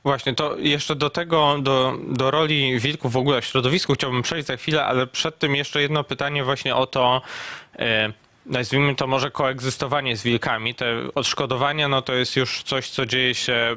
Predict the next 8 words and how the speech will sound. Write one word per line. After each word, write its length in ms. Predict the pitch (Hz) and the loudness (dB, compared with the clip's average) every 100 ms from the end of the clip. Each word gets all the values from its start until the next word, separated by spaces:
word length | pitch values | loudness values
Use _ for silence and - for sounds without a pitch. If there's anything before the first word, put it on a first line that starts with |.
| 131 | -4
p-, 240 | 135 127 113 | -4 -2 -2
post 280 | 143 - | -4 -6
factum, 440 | - 147 - 151 139 | -4 -6 -2 -2 0
a 260 | 120 117 117 - - _ | 0 0 -2 -8 -20 _
czy 100 | 156 | -2
są 180 | 160 143 | 0 0
jakieś 340 | 135 131 127 | 0 0 -4
sposoby 840 | - 139 127 147 135 131 127 131 | -4 -4 -2 -2 0 2 4 4